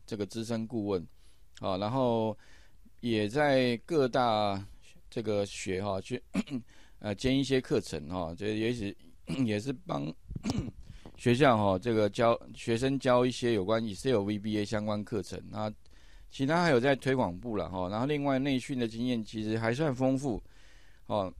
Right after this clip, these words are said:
<clears throat> OK，那拿个奖项哈，也是大概这，这些。那证照我自己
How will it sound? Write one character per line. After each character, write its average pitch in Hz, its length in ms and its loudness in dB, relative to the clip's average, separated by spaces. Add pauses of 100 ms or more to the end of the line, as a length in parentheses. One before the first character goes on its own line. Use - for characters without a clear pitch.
(300)
<clears throat> 98 400 -6
OK， 107 300 -4 (480)
那 123 280 0 (120)
拿 120 280 -2
个 127 100 -2
奖 98 280 -2
项 107 280 -2
哈， 90 220 -4
也 92 120 -8
是 98 80 -14
大 110 100 -4
概 110 120 -2
这， 107 220 -2
这 104 200 -4
些。 98 220 -4
那 147 180 0
证 180 220 -2
照 170 160 4
我 117 140 4
自 127 200 -6
己 117 120 -4